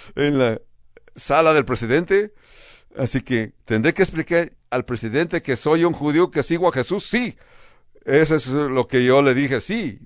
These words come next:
yo sigo a Jesús". Él quedó contento y yo quedé contento.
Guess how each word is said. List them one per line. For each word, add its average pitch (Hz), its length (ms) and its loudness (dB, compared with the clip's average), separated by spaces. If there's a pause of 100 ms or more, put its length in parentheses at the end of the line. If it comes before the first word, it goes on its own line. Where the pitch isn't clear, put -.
(200)
yo 135 180 -4
sigo 196 260 0
a 185 40 -6
Jesús". - 540 -6 (760)
Él 143 240 0
quedó 160 260 4
contento 98 880 -2
y 90 60 -8
yo 139 160 0
quedé 131 320 -2
contento. 101 960 -4